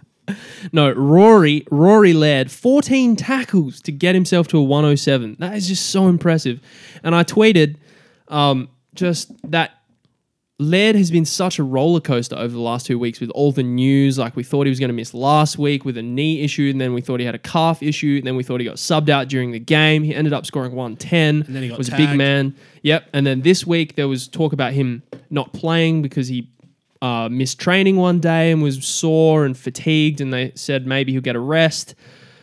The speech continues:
Speaker 1: And then big man plays, gets tagged, and still scores a one oh seven from fourteen tackles. He's well and truly back.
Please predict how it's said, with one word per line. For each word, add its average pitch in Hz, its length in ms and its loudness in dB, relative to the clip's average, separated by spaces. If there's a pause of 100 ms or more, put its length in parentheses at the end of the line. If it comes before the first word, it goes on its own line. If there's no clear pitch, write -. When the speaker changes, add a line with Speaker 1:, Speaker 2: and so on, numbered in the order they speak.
(280)
Speaker 1:
And 156 160 -2
then 160 260 2 (100)
big 190 180 2
man 147 300 2
plays, 175 540 2
gets 160 340 -4
tagged, 165 440 -2
and 160 120 -6
still 233 400 -2
scores 185 360 -4
a 160 60 -2
one 170 300 -2
oh 175 100 4
seven 156 380 0
from 131 160 -10
fourteen 151 560 -2
tackles. 127 420 -2
He's 147 180 -4
well 135 220 -2
and 175 100 0
truly 147 280 0
back. 117 600 -6